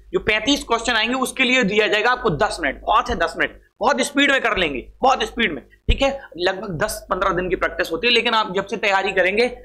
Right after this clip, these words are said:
psycho को तुरंत देखने लगेंगे कैसे कैसे question आते, क्या है, बहुत अच्छे से कर लेंगे, कहीं कोई दिक्कत नहीं,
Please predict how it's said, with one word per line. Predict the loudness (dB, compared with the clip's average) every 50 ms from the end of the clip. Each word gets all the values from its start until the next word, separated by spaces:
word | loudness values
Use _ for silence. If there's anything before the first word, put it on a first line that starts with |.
| -4
psycho | -2 0 0 0 2 0 0 0
को | 0 -2
तुरंत | -2 -2 -2 -2 -2 -4 -8 -4
देखने | 0 0 0 0 -2 -4 -2 -2
लगेंगे | -2 -2 -2 -4 -6 -6
कैसे | -4 -4 -4 -4 -4 -4
कैसे | -4 -4 -4 -6
question | -6 -6 -6 -6 -4 -2
आते, | -2 -2 -2 -4
क्या | -4 -2 -2
है, | -2 -2 -4 -6 -14 -20 _ 0
बहुत | 0 2 4 4 2 2 2 -2
अच्छे | -4 -2 -2 -2 -2
से | -2 -2 -4
कर | -4 -2 0
लेंगे, | 0 0 0 0
कहीं | -2 -4 -6 -4
कोई | -2 0 0
दिक्कत | 0 0 0 -2 -4 -4
नहीं, | -6 -6 -6